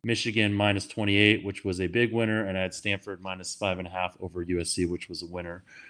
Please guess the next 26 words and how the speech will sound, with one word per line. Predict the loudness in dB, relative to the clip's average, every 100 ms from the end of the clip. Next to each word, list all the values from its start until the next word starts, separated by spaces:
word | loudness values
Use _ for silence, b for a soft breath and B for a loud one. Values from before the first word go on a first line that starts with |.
| B _ _
Rufus | 8 8 8 6 8
had | 8 10 10 6 2 -10
Cal | -2 8 8 8 4
plus | 0 0 0 0
three | -4 2 4 4 2
over | -2 -2 -2
B | 2 2
Y | 2
U, | 2 2 2 2
outright | 0 0 0 -4
winner. | -2 0 0 -2
Arizona | -4 -6 -6 -10
State | 2 2 2
plus | -4 -2
six | -6 -6
and | 2
a |
half | 6 6 4 B B _
over | 4 8
Michigan | 10 10 8 6
State, | 6 8 8 6 6
outright | 6 8 6 6
winner. | 4 6 4 2 b b b
Cincinnati | -2 0 2 6 10 12 10
plus | 6 6 6 4
one | 6 6 6